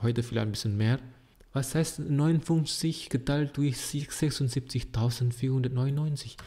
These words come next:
Das ist null Komma null acht Prozent. Und das heißt, das bestätigt ja auch die Analyse von Professor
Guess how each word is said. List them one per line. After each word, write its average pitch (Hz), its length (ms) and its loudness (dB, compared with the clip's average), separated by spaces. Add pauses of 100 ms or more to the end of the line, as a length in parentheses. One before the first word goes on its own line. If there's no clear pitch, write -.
(1500)
Das 131 180 0
ist - 220 -2 (300)
null 135 540 6 (280)
Komma 156 640 2 (400)
null 127 400 4
acht - 320 -4
Prozent. 120 600 2 (120)
Und 120 220 -2 (100)
das 160 220 0
heißt, 175 320 0
das - 240 -6 (240)
bestätigt 165 520 -2
ja 143 140 2
auch 135 180 -2
die - 140 -6
Analyse 143 500 2
von 117 240 0
Professor 117 640 2